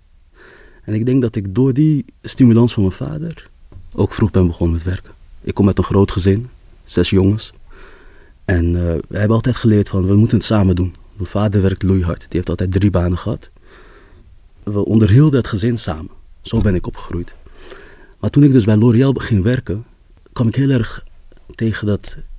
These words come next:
cultuur aan van waar ik niet zo goed van wist, kan ik daaraan meedoen. Ik had bij, ik werkte bij een bedrijf waar vijfhonderd mensen ongeveer werken, waarvan vierhonderd vrouwen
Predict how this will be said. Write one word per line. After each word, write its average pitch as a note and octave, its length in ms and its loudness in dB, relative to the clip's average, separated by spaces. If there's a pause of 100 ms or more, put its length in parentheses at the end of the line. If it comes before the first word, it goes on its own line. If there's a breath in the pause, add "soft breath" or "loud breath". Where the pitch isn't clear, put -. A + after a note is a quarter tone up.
(380)
cultuur C3+ 380 0
aan G#2+ 140 -2
van G#2+ 180 -4
waar A2 160 0
ik - 240 -4
niet B2+ 140 0
zo - 100 -4
goed - 160 -4
van G#2 140 -4
wist, - 360 -6
kan A#2 140 0
ik G2+ 60 4
daaraan F2 200 0
meedoen. F#2+ 400 -2
Ik - 120 -20
had F#2 140 -8
bij, F#2 200 -8
ik G#2+ 140 -4
werkte A2+ 280 0
bij G2+ 100 0
een G2+ 220 -2
bedrijf G#2+ 540 0 (1000 loud breath)
waar F#2 200 -2
vijfhonderd B2 480 2
mensen A2 260 -2
ongeveer A#2 320 -6
werken, A2+ 400 -8 (220)
waarvan G2 280 -6
vierhonderd F#2+ 440 -2
vrouwen A#2 460 -4